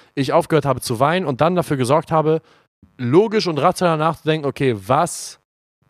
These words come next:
kann ich jetzt tun? Weil zu meinem Vater zu gehen, du bist ja immer noch am Lachen,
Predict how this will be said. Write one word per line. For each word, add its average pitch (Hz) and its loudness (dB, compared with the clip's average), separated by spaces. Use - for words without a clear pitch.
kann 156 0
ich 147 -2
jetzt 143 -6
tun? 202 -2
Weil 143 2
zu - -4
meinem 143 2
Vater 180 2
zu - 4
gehen, 156 0
du 123 -12
bist 110 -8
ja 123 0
immer 160 -2
noch 180 0
am 135 -2
Lachen, 113 -4